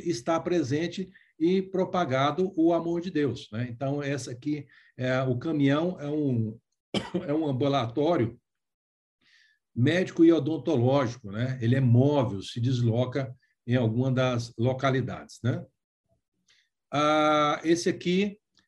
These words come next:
ah, foi em, em Bissau, né? Ah,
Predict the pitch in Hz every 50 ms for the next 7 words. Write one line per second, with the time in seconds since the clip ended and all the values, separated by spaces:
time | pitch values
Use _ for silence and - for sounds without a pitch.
0 | _ _ _ - 147 151 151 151 151 135 117 120 - - 147 151 160 156 156 147
1 | 143 139 139 - 131 135 139 143 131 147 175 170 - - - 165 156 170 190 214
2 | 220 208 - _ _ _ _ _ _ _ _ _ _ _ _ - 127 143 175 180
3 | 180 _ _ _ _ _ _ _ - - 127 135 135 135 135 135 135 135 131 135
4 | 135 131 131 131 127 127 127 127 127 123 123 123